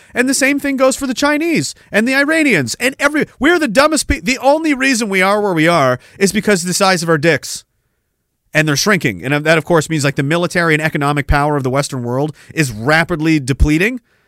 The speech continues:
And soon, if not already, it's well within striking distance of the other side of the world, the Eastern world, that seeks to topple it and establish a new world where Eastern hegemonic pa-, hege-, blah, blah, blah, blah, blah,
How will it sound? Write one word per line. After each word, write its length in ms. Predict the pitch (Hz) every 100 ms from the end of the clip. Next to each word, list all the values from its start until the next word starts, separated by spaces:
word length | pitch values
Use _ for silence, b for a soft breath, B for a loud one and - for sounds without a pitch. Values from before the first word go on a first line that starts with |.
| _ _ _
And 220 | 151 139
soon, 420 | - 175 190 202 170
if 180 | 165 185
not 160 | 175
already, 460 | 165 143 170 196 170
it's 140 | 151 117
well 260 | 143 175
within 220 | 180 170
striking 460 | 135 - 220 220 165
distance 520 | 139 - 135 147 - _ _ _ _ _
of 340 | 131 135 131 127
the 120 | 143 160
other 240 | 196 185
side 260 | - 135 131
of 60 |
the 60 | 120
world, 300 | 113 127 151
the 160 | 131
Eastern 360 | 165 226 147 117
world, 260 | 110 131 156
that 140 | 180
seeks 320 | - 214 -
to 180 | 226 226
topple 400 | 196 233 285 175
it 100 | 170
and 140 | 180
establish 400 | 180 202 202 202
a 80 | 208
new 180 | 196 277
world 400 | 202 151 180 190 b b
where 220 | 185 220 -
Eastern 480 | 294 302 - 247
hegemonic 480 | 185 190 156 170 160
pa-, 200 | - 156
hege-, 340 | 127 180 151 131
blah, 140 | 143
blah, 220 | 110 156
blah, 120 | 240
blah, 160 | 165 117
blah, 180 | 277